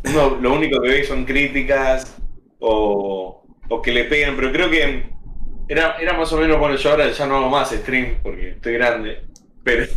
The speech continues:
<laughs> pero era algo que a mí me gustaba mucho hacer con los chicos y era, ok, a ver, vamos a ver, ¿vieron cuando, cuando Steam saca eso,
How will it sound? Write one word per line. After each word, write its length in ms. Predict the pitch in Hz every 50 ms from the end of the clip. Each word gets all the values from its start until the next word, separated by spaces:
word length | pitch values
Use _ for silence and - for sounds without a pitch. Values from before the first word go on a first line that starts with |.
| - - -
<laughs> 1200 | - 294 - - - 240 - - - _ _ _ - - - - - - - - - - - -
pero 300 | 143 139 139 139 135 131 131 131 127 127 127 123 - - 127 120 - -
era 160 | 175 180 196 196
algo 200 | 202 196 196 165
que 80 | 170
a 80 | 160 160
mí 80 | 170 180 180
me 60 | 180
gustaba 240 | 165 156 - 175 170 165
mucho 200 | 170 170 - 175
hacer 200 | 156 - 170 165
con 120 | 165 165 156
los 140 | 147 135
chicos 260 | - 165 160 180 175 156
y 60 | 156 151
era, 600 | 156 156 156 147 139 127 120 117 - - - -
ok, 180 | 139 135 135 120 117 127 135 131 117 120
a 80 | 123 120
ver, 180 | 131 139 156 160 - 143
vamos 260 | 135 135 139 139 135 131
a 60 | 127
ver, 160 | 139 - -
¿vieron 380 | 135 147 165 202 185 - - -
cuando, 640 | 120 113 107 104 98 98 98 90 92 90 - - - - - - - -
cuando 240 | 117 110 110 110 110
Steam 640 | 107 - - 143 147 147 147 - 123 113 107 104 - _ _ _ _ -
saca 300 | - - 127 123 131 123
eso, 220 | 123 117 - 117